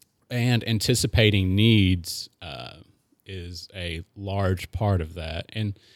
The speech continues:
it plays a lot into massage therapy in general, because a lot of the things with massage is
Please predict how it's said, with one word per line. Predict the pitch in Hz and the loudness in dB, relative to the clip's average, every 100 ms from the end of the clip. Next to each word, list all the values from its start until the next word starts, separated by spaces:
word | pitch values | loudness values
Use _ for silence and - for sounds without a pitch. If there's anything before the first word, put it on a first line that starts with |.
| _ _ | _ _
it | 135 - | -6 6
plays | 190 214 165 | 10 12 12
a | |
lot | 135 127 131 135 120 | 10 12 12 12 10
into | 107 110 110 101 - - 110 107 101 101 101 | 6 6 6 4 -2 0 2 6 6 6 2
massage | 104 101 - 104 101 - | -4 -8 -2 0 0 -2
therapy | 101 98 - 98 95 | -2 -2 -2 -6 -6
in | - 92 95 | -6 -8 -2
general, | 165 214 120 101 | 2 4 6 6
because | 95 98 107 104 101 98 - - _ _ _ _ _ _ - | 4 0 0 2 2 0 -4 -12 _ _ _ _ _ _ -10
a | |
lot | 123 165 190 | 2 4 6
of | 151 | 4
the | 127 | 2
things | - 120 117 113 | 2 0 2 0
with | 110 - | -2 -6
massage | 104 - 160 175 151 123 110 - | -8 -4 0 6 10 10 8 0
is | 107 104 101 98 95 - - | 0 2 4 2 0 -6 -10